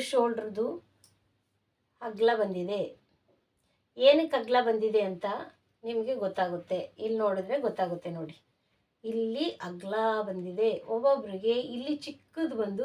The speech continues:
ಹೀಗೆ ಬಂದಿರುತ್ತೆ, ಅಂದರೆ ಹೀಗೆ ಬಂದಿರುತ್ತೆ. ಇವ್ರದ್ದು ಬಂದು ಹೀಗೆ ಬಂದಿದೆ ನೋಡಿ, ಇದು ಪಾಯಿಂಟ್.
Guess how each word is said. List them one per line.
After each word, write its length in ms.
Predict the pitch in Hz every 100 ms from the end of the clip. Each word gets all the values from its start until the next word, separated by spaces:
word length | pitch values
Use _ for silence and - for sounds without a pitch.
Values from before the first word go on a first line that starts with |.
| 285
ಹೀಗೆ 240 | 294 285 202
ಬಂದಿರುತ್ತೆ, 520 | 196 185 175 170 - 208 202
ಅಂದರೆ 220 | 220 311 466 - - - _ _ _ _ _ _ _ _ _ _ _
ಹೀಗೆ 300 | 294 320 302 233
ಬಂದಿರುತ್ತೆ. 500 | 170 175 170 165 175 - - - - - - - - - - -
ಇವ್ರದ್ದು 300 | 302 339 285 226
ಬಂದು 220 | 202 196 320 - -
ಹೀಗೆ 340 | - 285 285 262 202
ಬಂದಿದೆ 340 | 175 170 170 170
ನೋಡಿ, 160 | 165 170
ಇದು 100 | 185 - 208
ಪಾಯಿಂಟ್. 360 | 180 143 139